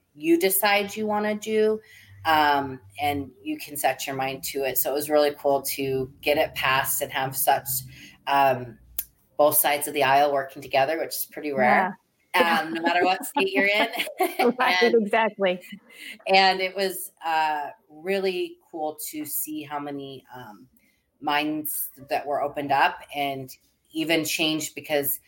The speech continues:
Speaker 1: yes, there was this bill, but I really hope that when they're looking at other bills that they'll think of our kids and they'll think of the people
Speaker 2: Right.
Speaker 1: that it's, it's impacting in other ways with community planning and funding for other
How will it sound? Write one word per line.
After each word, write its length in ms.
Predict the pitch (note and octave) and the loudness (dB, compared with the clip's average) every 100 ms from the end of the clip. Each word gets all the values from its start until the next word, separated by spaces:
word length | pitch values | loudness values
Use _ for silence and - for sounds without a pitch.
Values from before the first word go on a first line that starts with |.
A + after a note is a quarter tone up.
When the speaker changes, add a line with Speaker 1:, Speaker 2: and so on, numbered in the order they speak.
| _ _ | _ _
Speaker 1:
yes, 220 | E3 D#3+ | -2 0
there 120 | E3 D3+ | 2 0
was 160 | C#3+ | 0
this 240 | D3 D3+ - | -2 -2 2
bill, 300 | F#3+ G3+ G3 | 4 6 6
but 120 | D#3+ | 4
I 80 | D3 | 4
really 240 | C#3 C#3+ | 2 0
hope 380 | C#3+ C#3+ - - | 0 -2 -2 -4
that 260 | C#3+ B2 - - - _ | -4 -2 -4 -16 -20 _
when 160 | D3 D3 | -4 0
they're 140 | C#3+ | 0
looking 300 | C#3 C#3 C#3+ | 0 -4 -4
at 100 | C3 | -4
other 260 | B2+ C3+ C#3+ | -2 -2 -2
bills 460 | C#3+ C#3+ C#3+ C#3+ - | 0 2 2 0 -2
that 340 | C3+ E2 - - | -2 -4 -12 -8
they'll 100 | C#3+ | -8
think 200 | D#3 C#3 | -6 -6
of 100 | C3+ | -4
our 140 | B2 | -4
kids 420 | A#2+ - C#3 C3 C3 | -4 -2 -2 -2 -6
and 120 | B2+ | -8
they'll 80 | B2 | -10
think 220 | C#3+ C#3 | -8 2
of 180 | C3+ C3 - - | 4 2 -2 -18
the 80 | C3+ | -12
people 340 | - D4 - | -6 -4 0
Speaker 2:
Right. 60 | - | 2
Speaker 1:
that 120 | - | 2
it's, 280 | - _ - _ _ _ _ | -2 _ -20 _ _ _ _
it's 220 | - C3+ D3+ | -8 -2 0
impacting 680 | D3 C#3+ C#3+ D3 - F#3+ | 0 0 0 0 2 4
in 120 | F3+ C3+ | 4 2
other 300 | C3 D3 C#3 | 0 2 4
ways 500 | C#3 C3+ C3 - - | 4 2 -2 -4 -4
with 240 | C#3 - | -8 -10
community 540 | - - B2 B2+ B2+ - | -16 -10 -6 -6 -8 -8
planning 500 | B2 B2 B2 B2 A#2+ | -4 -4 -4 -4 -6
and 140 | A#2 - - - - | -8 -10 -20 -20 -2
funding 400 | C#3+ C#3 C3+ B2+ | 2 2 2 0
for 260 | B2+ B2 - | 0 -2 -2
other 500 | B2 C3 B2+ B2+ | -2 0 0 -4